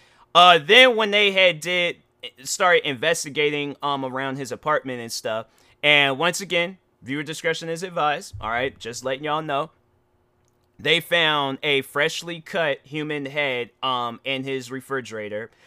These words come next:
They found multiple skulls. They found in that, and then remember that blue barrel bin I was telling you about? They found three, um, torsos of a person in there.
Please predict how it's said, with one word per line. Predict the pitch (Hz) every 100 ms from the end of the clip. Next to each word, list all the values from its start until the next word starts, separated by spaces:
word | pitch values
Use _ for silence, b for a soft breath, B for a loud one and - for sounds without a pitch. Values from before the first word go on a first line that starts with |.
| b -
They | 143
found | - 147 135 120
multiple | 131 151 175 175 165
skulls. | - 165 135 117 127 - - b b
They | 131
found | 135 156 156 147 -
in | 143
that, | 156 156
and | 143 147
then | 156
remember | 139 147 156 165
that | 160 156 139 107
blue | 135 156 156
barrel | 135 151 151 147
bin | 139 147 165
I | 165
was | 165 160
telling | 185 170 180
you |
about? | 165 175 175 - b b b
They | 156 165
found | 175 170 160 151 143 -
three, | - 170 185 190 190 180 -
um, | 175 160 147
torsos | - 190 170 - 131 123 127 - - -
of | 135
a | 127
person | 165 156 - 120 123 -
in | 131 127
there. | 120 120 123